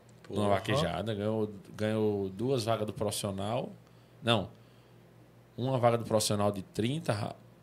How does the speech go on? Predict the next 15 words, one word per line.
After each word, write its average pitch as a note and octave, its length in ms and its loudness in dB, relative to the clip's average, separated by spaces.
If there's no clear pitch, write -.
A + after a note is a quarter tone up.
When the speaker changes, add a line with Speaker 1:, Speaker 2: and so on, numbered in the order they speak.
Speaker 2:
rachou, A#2+ 680 4
e B2 60 6
parece A#2+ 260 4
que A2+ 40 -4
ganhou A#2+ 160 4
o - 20 2
derby D3+ 680 6
e, A2+ 800 4
e A2 60 2
outra G#2+ 200 8
vaga G2+ 340 0
lá. F#2 220 0
Então, C#3+ 800 -4
a A#2+ 120 6
gente, D3 440 4